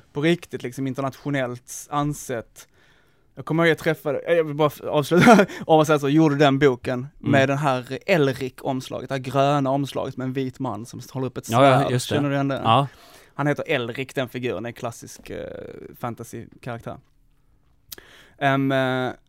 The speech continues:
Speaker 1: den var så jävla dyr, den här boken, så jag köpte inte den, men jag köpte t-shirten.
Speaker 2: Okej.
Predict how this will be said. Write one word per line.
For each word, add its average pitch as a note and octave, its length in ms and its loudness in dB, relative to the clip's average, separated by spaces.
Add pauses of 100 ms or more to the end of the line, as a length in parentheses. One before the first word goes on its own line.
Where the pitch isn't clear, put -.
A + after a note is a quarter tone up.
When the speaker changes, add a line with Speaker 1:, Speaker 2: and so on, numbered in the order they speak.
(1300)
Speaker 1:
den F#3 220 4
var G3 60 2
så G3+ 80 2
jävla F#3 120 8
dyr, D#3+ 280 4
den F#3 120 0
här F#3+ 80 4
boken, C#3+ 300 0
så C#3+ 60 -4
jag C#3 80 -4
köpte F3 260 -2
inte E3+ 140 -4
den, A#2 100 -4
men B2+ 40 -8
jag C3 80 -6
köpte C3+ 180 -10
t-shirten. - 480 -10 (360)
Speaker 2:
Okej. C#4 240 10